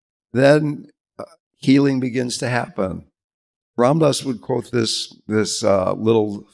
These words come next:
fable by Sri Aurobindo. And Sri Aurobindo said, "I was walking down the path. It was a muddy path, and God knocked me over.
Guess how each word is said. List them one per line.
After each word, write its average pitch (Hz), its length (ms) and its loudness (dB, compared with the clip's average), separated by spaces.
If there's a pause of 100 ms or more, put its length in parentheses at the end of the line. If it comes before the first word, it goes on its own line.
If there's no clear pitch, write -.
fable 107 320 0
by 98 180 -2
Sri 117 280 -4
Aurobindo. 101 840 -2 (1400)
And 110 100 -2
Sri 165 140 0
Aurobindo 139 420 2
said, 131 240 0
"I 117 120 2
was 113 400 -4 (380)
walking 165 400 0
down 135 240 2
the 110 80 0
path. 110 500 -2
It 113 80 -2
was 101 140 -4
a 92 200 -4 (240)
muddy 120 340 4
path, 110 540 0
and 98 300 -6
God 123 300 0
knocked 113 300 -6
me 113 120 -2
over. 110 600 -2